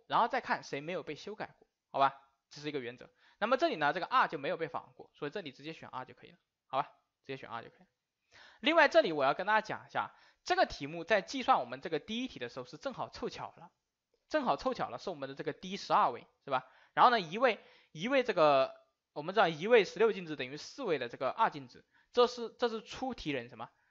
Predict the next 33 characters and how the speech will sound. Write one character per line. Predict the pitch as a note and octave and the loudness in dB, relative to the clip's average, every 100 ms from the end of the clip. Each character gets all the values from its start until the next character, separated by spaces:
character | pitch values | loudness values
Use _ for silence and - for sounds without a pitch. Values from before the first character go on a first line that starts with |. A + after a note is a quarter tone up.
| _ | _
这 | G#3+ | -2
是 | A3 | -2
出 | A3 - C4 | -6 -8 -6
题 | E3+ | -4
人 | D3+ D#3 | -4 -4
心 | - G3+ | -4 -4
软 | F#3 A#2 F#2+ | -2 -4 -6
了， | G2 _ | -20 _
是 | |
吧？ | D3+ C#3+ - | -4 -4 -4
没 | F#3 | -2
有 | |
让 | G#3 A3 | 0 -2
你 | C#3+ | -4
去 | D3+ | -14
算。 | - G#3+ - _ _ _ _ | -12 -12 -12 _ _ _ _
那 | D#4+ E4+ | 6 6
如 | F3+ C#4 | 6 0
果 | A3+ | 0
说 | C#3+ D#3 | 0 2
啊， | C3 - _ _ _ _ _ - | 2 0 _ _ _ _ _ -12
如 | A#3 F4+ | -4 2
果 | B3+ | 2
说 | - A#3 | 4 0
这 | A#3 | 2
里 | B3+ D#3+ | 0 -2
不 | E3 | -8
是 | F3+ | -10
正 | C#4 D4+ | -6 -4
好 | D#3+ | -2
十 | A#2+ - | -4 -2
二 | C3 B2 | 0 0
位， | A#2+ | -4